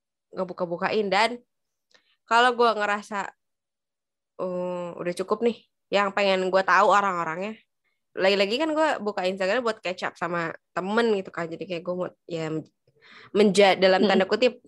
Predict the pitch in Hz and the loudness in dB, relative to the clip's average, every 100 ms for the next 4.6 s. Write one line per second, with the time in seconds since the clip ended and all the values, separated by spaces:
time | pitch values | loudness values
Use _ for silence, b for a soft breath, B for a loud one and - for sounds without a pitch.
0 | _ - - _ _ _ _ - 214 220 | _ -20 -20 _ _ _ _ 0 4 6
1 | 214 240 220 202 190 185 180 175 175 185 | 4 4 2 4 2 2 -2 -2 -2 -2
2 | 175 170 165 160 160 160 165 165 196 190 | -2 -2 -6 -6 -8 -10 -8 -2 0 2
3 | 190 185 175 175 - 156 156 151 156 165 | -2 -4 -10 -14 -12 -10 -8 -8 -10 -6
4 | 160 160 160 165 165 | -2 -2 -2 -6 -8